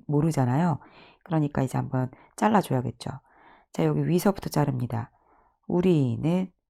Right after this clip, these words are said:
동의한다, that explicit, 명시적 가르침이, 자, 인스트럭션이 주어가 되겠죠. benefits, 이익을 준다. 자, 주어 동사 나가고 있어요. 학생들에게,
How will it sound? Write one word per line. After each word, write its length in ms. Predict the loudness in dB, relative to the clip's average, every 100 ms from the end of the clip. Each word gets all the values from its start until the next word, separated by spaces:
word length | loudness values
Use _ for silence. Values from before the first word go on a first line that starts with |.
| _
동의한다, 720 | -4 0 2 2 0 -6 -6 -12 _ _ _ _ _ _
that 440 | 0 2 2 0 -6 _ _ _ _ _ _ _ _ _ _ _ _ _ -4
explicit, 800 | -4 -4 0 2 2 0 -6 0
명시적 680 | 0 0 -2 -2 0 -4 -2
가르침이, 720 | -2 -2 -4 -4 -2 -2 -6
자, 140 | -4
인스트럭션이 680 | -2 -4 -2 -2 0 -2 -2
주어가 320 | -2 -2 0
되겠죠. 460 | -2 -4 -4 -4 -6 _ _ _ _
benefits, 680 | 0 2 2 -2 -4 -4 -14 0
이익을 380 | 4 4 2
준다. 400 | 0 -4 -6 -8 -6
자, 140 | -6
주어 180 | -2 -2
동사 220 | 0 0
나가고 340 | 2 0 -2
있어요. 480 | -4 -2 -2 0 -4 _ -20 -20 -18
학생들에게, 840 | -10 -8 0 0 0 -2 -6 -10 -12